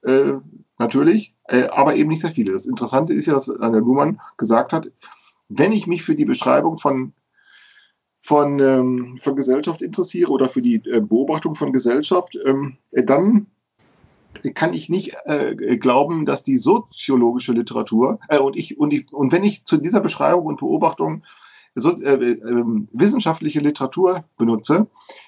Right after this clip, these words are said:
dann kann ich nicht glauben, dass nur die soziologische Literatur die einzig relevante ist, sondern die ist es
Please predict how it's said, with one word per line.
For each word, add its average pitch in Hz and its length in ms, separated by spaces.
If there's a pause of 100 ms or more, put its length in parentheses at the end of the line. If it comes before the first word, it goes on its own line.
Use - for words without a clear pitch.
dann 135 160
kann 160 160
ich 156 100
nicht 156 180
glauben, 151 540
dass 131 220
nur 156 140
die 147 80
soziologische 151 680
Literatur 120 760 (200)
die 123 80
einzig 131 260
relevante 123 400
ist, - 160
sondern 104 320 (280)
die 139 120
ist 139 120
es 135 240